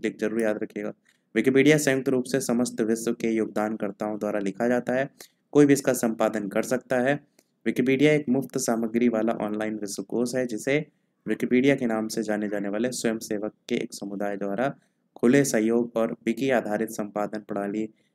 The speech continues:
मीडिया विकी के उपयोग के माध्यम से लिखा और प्रबंधित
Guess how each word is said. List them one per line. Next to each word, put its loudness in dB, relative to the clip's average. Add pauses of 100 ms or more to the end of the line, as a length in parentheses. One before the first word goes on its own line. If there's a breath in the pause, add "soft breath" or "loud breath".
(160)
मीडिया 2
विकी -4
के -2
उपयोग -4
के -4
माध्यम -6
से -4
लिखा -4
और -4 (560)
प्रबंधित -2